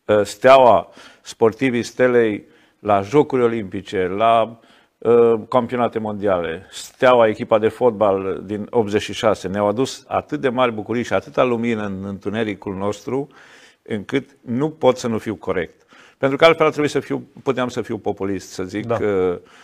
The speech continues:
Speaker 1: da, este bine, nu, eu nu mă, nu mă bag, nu mă interesează, faceți voi ce vreți, este foarte simplu asta. Dar sunt momente în care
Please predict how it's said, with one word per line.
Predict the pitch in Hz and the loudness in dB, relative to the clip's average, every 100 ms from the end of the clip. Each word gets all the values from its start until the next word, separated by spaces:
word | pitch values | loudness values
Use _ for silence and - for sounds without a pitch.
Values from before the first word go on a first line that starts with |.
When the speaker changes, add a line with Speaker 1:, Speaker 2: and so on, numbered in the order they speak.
| _ | _
Speaker 1:
da, | - 131 117 92 | 4 6 6 4
este | 107 143 - | 0 -2 -2
bine, | 120 135 147 120 107 113 131 135 - | -4 -4 -2 -2 -4 -6 -16 -16 -14
nu, | 143 143 135 | -10 -6 0
eu | 139 | 0
nu | 139 139 | 0 0
mă, | 135 107 92 62 - | -2 -2 -8 -16 -12
nu | 123 131 | -8 -4
mă | 123 | -4
bag, | 107 117 127 107 | 0 2 2 0
nu | 110 127 123 120 117 110 110 | -4 -2 -2 -2 -4 -6 -6
mă | 113 | -4
interesează, | 110 104 107 110 135 127 107 | -4 -2 -2 -2 0 0 0
faceți | 101 120 120 107 104 - | 0 -2 -2 -8 -10 -12
voi | 107 113 113 | -4 -2 -2
ce | 117 | -2
vreți, | 113 127 120 - | -2 -2 -4 -6
este | 110 113 | -6 -4
foarte | 139 131 120 | -4 -6 -8
simplu | 120 107 107 | -8 -6 -4
asta. | 101 104 98 - - - _ | -4 -6 -12 -16 -20 -20 _
Dar | - 139 | -2 -2
sunt | 208 196 | 0 -2
momente | 160 165 151 | -2 -2 0
în | |
care | 143 139 | 2 2